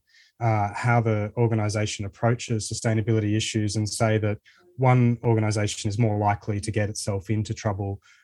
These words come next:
than another, um, because, because of the management of those issues. And so th-, there's a, there's a risk management aspect there. Uh, and then the larger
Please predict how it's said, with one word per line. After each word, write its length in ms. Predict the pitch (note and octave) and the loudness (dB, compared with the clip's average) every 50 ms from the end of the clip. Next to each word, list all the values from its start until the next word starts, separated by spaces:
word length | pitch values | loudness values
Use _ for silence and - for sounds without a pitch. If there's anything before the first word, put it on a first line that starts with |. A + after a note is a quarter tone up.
| _ _ - | _ _ 0
than 120 | B2+ A#2 | 2 2
another, 460 | G#2 G2+ G2+ G#2+ G#2 G2+ G2+ G2 G#2 - _ _ - A#2 - A2+ | 2 2 0 0 -2 -2 -4 -6 -8 -12 _ _ -16 -10 -6 -4
um, 280 | G#2+ G#2 G2+ G2+ G2 | -2 -2 -2 -2 -4
because, 360 | F#2 - A2 - - G#2+ G#2 - | -4 -6 -6 -4 -4 -4 -4 -4
because 280 | - A2+ - A#2 A2 A2 | -6 -2 0 0 2 2
of 80 | G#2+ | 0
the 40 | G#2 | 0
management 440 | G#2+ G#2 A2 A2+ A2 - - A#2+ A#2 | 0 2 2 2 0 0 2 2 2
of 80 | A2+ - | 2 4
those 260 | A#2+ A2+ A2 - - | 2 4 4 4 2
issues. 400 | B2 A#2+ - E3+ E3+ F#3+ E3 - | 2 0 0 0 0 0 0 0
And 180 | B2 A2+ A2 | 2 2 2
so 380 | A2 - - A2+ A2 G#2+ G#2+ G#2+ - _ _ _ _ _ - - | 2 2 2 4 4 4 2 -2 -4 _ _ _ _ _ -2 0
th-, 120 | A#2+ A2+ | 0 2
there's 200 | A#2 A#2 A2+ G2+ | 2 2 2 2
a, 100 | G#2 G#2 | 0 0
there's 160 | G#2 A#2 G#2+ | 2 0 0
a 60 | G#2 | 2
risk 200 | G#2 A2 G#2+ - | 2 0 0 0
management 400 | - G#2+ G#2 G#2+ G2+ - G#2+ G2+ | 0 -2 -2 -2 -2 -4 -4 -2
aspect 440 | G#2 G#2+ - - - - G#2 G2 - - | -2 -2 -4 -4 -4 -4 -4 -4 -6 -2
there. 340 | - A#2 A#2 A2 A2 G#2+ G2+ _ _ _ _ _ _ _ - - | 2 4 6 6 4 4 -2 _ _ _ _ _ _ _ 2 4
Uh, 160 | B2 B2 B2 B2 | 6 6 6 6
and 100 | D3 D3 | 6 6
then 80 | E3+ F3+ | 6 6
the 80 | D3+ | 6
larger 640 | C3 B2+ C3 C#3+ D#3+ D#3 D#3 C#3+ B2+ A#2 A2+ G#2+ | 6 6 6 4 4 4 2 2 4 2 0 0